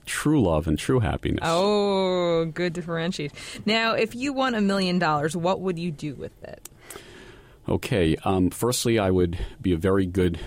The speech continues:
Speaker 1: patriotic American citizen and pay my forty percent taxes, uh,
Speaker 2: <laughs>
Speaker 1: to the federal government and to
Speaker 2: Yeah.
Speaker 1: the state of New York after I'm done with that. Um, I have four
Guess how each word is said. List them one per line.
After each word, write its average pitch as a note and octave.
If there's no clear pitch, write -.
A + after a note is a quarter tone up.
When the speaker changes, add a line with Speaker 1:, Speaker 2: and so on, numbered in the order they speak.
Speaker 1:
patriotic F2
American E2+
citizen B2+
and F2+
pay F2+
my E2
forty F#2
percent F2
taxes, F2
uh, G3+
Speaker 2:
<laughs> -
Speaker 1:
to G#2+
the E2+
federal F#2+
government F2+
and E2
to -
Speaker 2:
Yeah. E2+
Speaker 1:
the F2
state F2+
of E2+
New F#2
York B2
after G2
I'm F#2
done F#2
with E2
that. F#2+
Um, E2+
I E2
have E2
four F#2+